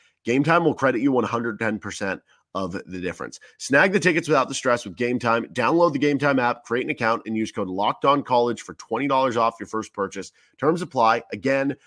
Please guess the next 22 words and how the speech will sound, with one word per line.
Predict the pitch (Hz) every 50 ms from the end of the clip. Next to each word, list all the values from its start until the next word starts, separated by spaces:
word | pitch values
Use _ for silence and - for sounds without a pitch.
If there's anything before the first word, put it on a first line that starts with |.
| _ _
create | _ - 117 135
an | - 190
account | 165 - 151 135 135 135 - -
and | 120 110
redeem | 107 98 117 123 131 139
code | 139 - 123 117 113 104
Locked | 87 87 98 107 123 139 - -
On | - 120 127 127 131
College | 127 - 120 117 113 110 113 110
for | - - -
twenty | - - - _ - 104 110 127 143 135
dollars | 117 113 107 110 107 107 98 -
off. | - 123 139 135 131 131 - - _ _ _ _ _
Download | 117 120 123 170 180 180 180 165 123
Game | 160 156 156 156
Time | - 156 147 147
today. | 139 - 127 135 135 131 131 127 120 - _ _ _
Last | - 113 120 - -
minute | 131 131 120
tickets, | - 127 113 104 113 110 - - - _
lowest | - 98 101 104 - -
price | - 104 92 85 87 - - - -